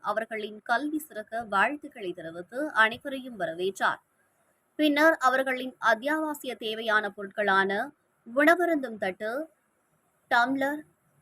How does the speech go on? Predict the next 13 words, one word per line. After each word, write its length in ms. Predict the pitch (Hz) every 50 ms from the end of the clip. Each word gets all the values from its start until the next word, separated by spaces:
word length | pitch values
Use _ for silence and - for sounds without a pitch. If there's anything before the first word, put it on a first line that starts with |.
| _ _ -
கப், 240 | 277 302 311 - _ _ _ _ _ _ _ _ _ _ _ _ _ _ -
குளியல் 380 | 320 330 330 349 349 349 339 294
பாத்திரம் 600 | - 254 226 226 226 247 226 220 233 285 294 - -
மற்றும் 380 | - 233 233 233 - 254 233 -
பேரிச்சம்பழம், 760 | 247 233 247 269 311 302 - 320 277 247 240 214 202 214 277 269 - - 208
பிஸ்கட் 380 | 220 247 233 - - 320 320 285
உள்ளிட்ட 340 | 226 226 226 220 202 220 202
பொருட்களை 600 | - 202 202 196 - - 214 196 208 214 262 294 -
பள்ளியில் 520 | - 254 240 240 277 311 302 294 302 269 233
பயிலும் 440 | - 214 208 208 208 214 233 262 269
முப்பது 380 | 302 240 254 - 320 330 330 294
மாணவ 420 | 254 214 214 220 226 254 247 240
மாணவிகளுக்கு 880 | 214 196 185 214 214 196 202 208 196 208 196 190 196 190 - 240 285 302